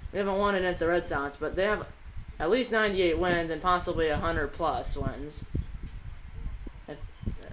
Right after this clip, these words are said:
if they won two out, two out of, two out of their next th-, two out, uh, if they won their last series, which, not sure. Well, there's a day off. They won once, or ninety-nine fifty-nine. Obviously, we're on a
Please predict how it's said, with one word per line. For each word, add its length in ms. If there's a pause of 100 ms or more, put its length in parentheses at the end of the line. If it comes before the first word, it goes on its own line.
(280)
if 60
they 100
won 220
two 80
out, 200 (200)
two 120
out 260
of, 100 (340)
two 120
out 160
of 80
their 140
next 280
th-, 140 (480)
two 100
out, 280 (300)
uh, 220
if 80
they 80
won 220
their 240 (1080)
last 320
series, 460
which, 140 (580)
not 200 (120)
sure. 380 (680)
Well, 120
there's 140
a 40
day 160
off. 380 (140)
They 140
won 300
once, 320
or 120
ninety-nine 560
fifty-nine. 600
Obviously, 340
we're 180
on 180
a 220